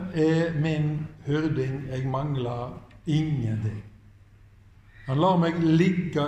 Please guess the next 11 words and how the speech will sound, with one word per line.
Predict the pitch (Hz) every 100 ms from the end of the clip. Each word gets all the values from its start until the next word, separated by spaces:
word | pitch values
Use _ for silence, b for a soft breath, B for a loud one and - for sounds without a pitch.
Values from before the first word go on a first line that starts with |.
| 151
i | 147 131
grønne | 135 170 170 160 147
enger | 160 160 131 135
og | 135
fører | 147 151 147
meg | 120 123 120 -
til | 120
vatn | 151 - - - 120 120 - - - - -
der | 135 127
jeg | 113 -
finner | 127 123 117